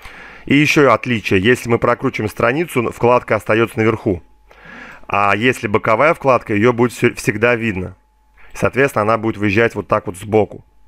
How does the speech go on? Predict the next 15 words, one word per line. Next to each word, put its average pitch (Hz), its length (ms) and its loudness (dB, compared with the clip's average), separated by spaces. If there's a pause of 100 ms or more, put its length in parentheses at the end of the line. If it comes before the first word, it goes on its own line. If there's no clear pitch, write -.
(720)
Вы 90 80 -4
должны 104 260 0
это 98 160 -4
понимать. 143 480 -2 (1160)
Итак, 120 240 0
смотрите, 120 500 -2 (160)
модульную 120 440 2
позицию 120 500 -2
мы 117 160 2
оставляем 113 460 0
как 101 240 -4
есть. 156 300 2
Я 101 180 2
кликаю 104 460 0
"Закрыть". 143 520 0